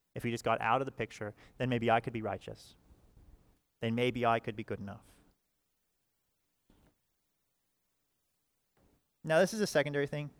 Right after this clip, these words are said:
Uh, do you know the power of the crowd? All right.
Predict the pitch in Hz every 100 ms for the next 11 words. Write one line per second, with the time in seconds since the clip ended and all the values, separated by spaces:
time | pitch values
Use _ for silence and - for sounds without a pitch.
0 | _ _ _ _ _ _ _ _ _ _
1 | _ _ _ _ _ _ - 139 135 127
2 | 123 - _ _ - 202 240 - 156 135
3 | 120 - 120 117 117 - _ _ _ _
4 | _ _ _ _ _ _ _ _ _ _
5 | _ _ _ _ _ _ _ _ _ _
6 | - 127 123